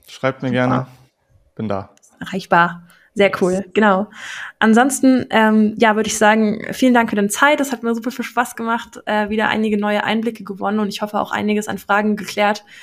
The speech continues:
Speaker 2: was wir regelmäßig in der Community sehen. Ähm, ja, und auch ihr Lieben, danke fürs Zusehen an der Stelle wieder, für eure zahlreiche,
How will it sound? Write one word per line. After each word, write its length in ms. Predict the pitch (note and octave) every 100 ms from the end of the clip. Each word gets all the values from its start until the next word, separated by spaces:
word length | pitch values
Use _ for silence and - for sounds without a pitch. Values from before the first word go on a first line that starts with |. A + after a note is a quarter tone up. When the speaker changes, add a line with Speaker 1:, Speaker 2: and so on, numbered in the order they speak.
| - - -
Speaker 2:
was 260 | G#3 -
wir 340 | G#3+ G3+ G3+ -
regelmäßig 480 | G#3+ C4+ C4+ A#3+ -
in 80 | G#3
der 80 | G#3
Community 500 | G#3 G#3+ G#3 G#3 F#3
sehen. 460 | F3 F#3+ A#3 A#3+ _ - - -
Ähm, 460 | G3+ G3 G3 G3+ _ _ _
ja, 240 | C4+ C4+ - _
und 160 | G#3 F#3+
auch 180 | G#3+ -
ihr 100 | A3 G#3+
Lieben, 260 | A#3 A3+
danke 440 | G#3+ A#3 A3+ G#3+ G3+
fürs 240 | - A3+
Zusehen 380 | C4+ C#4 B3 A#3
an 120 | A3+
der 80 | A3
Stelle 280 | A3+ A3 G#3+
wieder, 320 | A3 G#3+ A3
für 220 | A3 -
eure 220 | - G#3
zahlreiche, 760 | G#3 G#3+ G#3 G#3+ G#3+ G#3 G#3